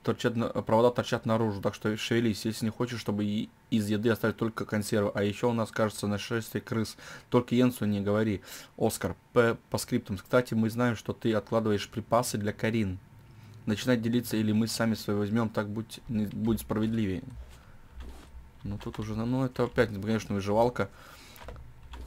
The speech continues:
Там, бля, мне тут кажется, сейчас какая-то, какая-то крыса, сука, выбежит на меня и сожрет меня. Так, еще одна записка.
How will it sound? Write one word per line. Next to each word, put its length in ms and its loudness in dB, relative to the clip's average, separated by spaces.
Там, 140 -8
бля, 100 -4
мне 140 -4
тут 160 -6
кажется, 260 -6
сейчас 120 -6
какая-то, 360 -6
какая-то 260 2
крыса, 300 -2
сука, 240 -4
выбежит 320 0
на 40 2
меня 220 2
и 160 0
сожрет 360 -4
меня. 200 -4
Так, 220 -6
еще 240 0
одна 100 2
записка. 500 -4